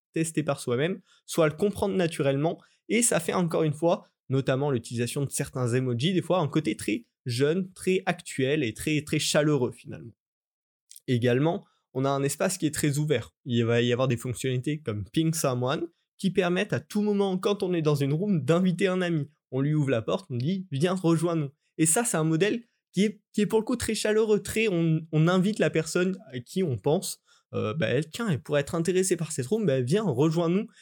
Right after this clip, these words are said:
Et c'est vraiment un mécanisme très social, euh, qu'on retrouverait plutôt dans la vie de tous les jours, quand on est à un bar avec des amis, on lui dit : « Ah, bah, tiens, passe nous voir. » Et là, Clubhouse a réussi à reproduire un petit peu ce modèle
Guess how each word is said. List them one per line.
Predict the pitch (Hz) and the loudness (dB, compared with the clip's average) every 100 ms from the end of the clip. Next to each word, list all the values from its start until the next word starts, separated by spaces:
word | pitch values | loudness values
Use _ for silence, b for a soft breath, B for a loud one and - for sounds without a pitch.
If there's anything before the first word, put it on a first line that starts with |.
| b | b
Et | 131 | -2
c'est | 156 | 0
vraiment | 175 214 214 | 2 2 2
un | |
mécanisme | 156 147 151 185 - | 2 0 0 -2 -4
très | 135 139 | -4 -4
social, | - 175 160 - 160 127 - _ _ _ | 0 0 0 2 2 2 -4 _ _ _
euh, | 117 113 120 | -4 -2 -2
qu'on | - 151 | 2 2
retrouverait | 156 156 139 160 | 2 0 0 0
plutôt | 160 - 160 | 0 -2 -2
dans | 135 | 0
la | 113 | 0
vie | 120 | -4
de | - | -4
tous | 151 | 0
les | 143 | 0
jours, | 127 160 135 110 | 2 2 2 0
quand | 120 110 | -4 -4
on | 135 | -4
est | 135 | -2
à | |
un | 120 | 0
bar | 120 151 | 2 2
avec | 135 123 113 | 2 0 0
des | 113 107 | -2 -2
amis, | 110 147 | -4 -4
on | |
lui | 117 | -4
dit : « | 165 | -4
Ah, | |
bah, | 165 160 | -4 -8
tiens, | - 143 - _ | -12 -10 -12 _
passe | 165 160 - | -2 -2 0
nous | 131 | 2
voir. » | 135 - - _ _ | 2 0 -6 _ _
Et | 151 | 2
là, | 156 180 - _ - | 4 4 0 _ 0
Clubhouse | 156 147 165 151 | 0 4 2 2
a | 120 120 | 0 0
réussi | 131 143 147 170 | 0 -2 0 -2
à | |
reproduire | 127 98 151 156 185 165 196 | -2 0 0 2 0 0 -2
un | 135 | -4
petit | - 147 | -6 -4
peu | 156 | -2
ce | 156 - | 0 0
modèle | 160 135 127 139 131 | 2 2 2 0 -2